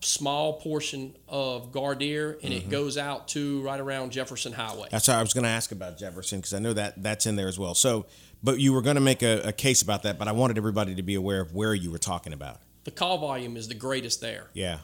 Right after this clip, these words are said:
Speaker 1: Go look at their districts with their leaky roofs and stuff. They need a place where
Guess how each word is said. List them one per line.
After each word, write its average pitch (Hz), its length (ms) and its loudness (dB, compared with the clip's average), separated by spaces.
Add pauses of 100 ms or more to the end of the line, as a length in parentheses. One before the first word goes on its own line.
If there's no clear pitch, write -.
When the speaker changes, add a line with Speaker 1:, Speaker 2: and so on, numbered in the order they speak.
Speaker 1:
Go 160 100 0
look 208 180 -4
at - 80 -10
their 147 120 -8
districts 131 500 -6
with 113 100 -12
their 135 120 -6
leaky 139 280 -4
roofs 127 360 -6
and 110 80 -10
stuff. 117 200 -6
They 185 220 -2
need 196 200 -2
a 151 60 0
place 143 680 -4 (580)
where 139 500 0